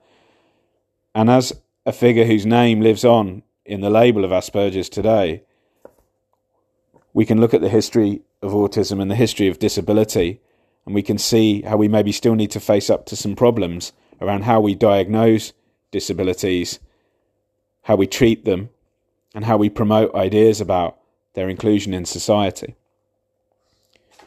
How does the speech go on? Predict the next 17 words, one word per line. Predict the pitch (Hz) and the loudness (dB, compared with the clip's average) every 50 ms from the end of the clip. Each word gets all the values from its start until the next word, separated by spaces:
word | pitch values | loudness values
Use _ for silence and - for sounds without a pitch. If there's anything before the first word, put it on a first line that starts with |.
| _ _ _ _ - | _ _ _ _ 2
I | 110 127 | 4 6
also | 131 139 131 - - 127 117 | 6 6 4 4 2 2 2
again | 113 113 123 123 123 120 | 2 2 0 0 0 -2
draw | 117 117 117 110 107 104 | -2 0 2 4 4 4
on | 104 101 104 - _ _ _ _ _ _ _ - | 2 -2 -6 -12 _ _ _ _ _ _ _ -2
work | 107 107 107 95 - - | 0 0 0 0 -2 -4
by | - 98 98 | -4 -4 -2
Bill | 98 113 107 98 | 0 2 0 0
Cook, | 95 - 139 139 139 - - - _ _ _ _ _ _ _ _ _ _ - | 2 2 2 2 2 -2 -12 -20 _ _ _ _ _ _ _ _ _ _ -8
which | - 98 - - 113 | -8 -6 -6 -2 -2
looks | 117 110 - - | -2 -2 -2 -6
at | - 107 | -6 -4
how | 104 - 104 101 | 0 0 0 0
certain | - - 135 123 120 107 85 110 - 107 | 2 2 4 4 4 2 0 -4 -6 -4
aspects | 110 123 - - - 104 - - - - | -4 -6 -6 -4 -4 -4 -4 -4 -8 -10
of | 95 - | -6 -4
history | 113 101 - - 110 101 95 98 - | -4 -4 -4 -2 -2 -2 -2 -2 -4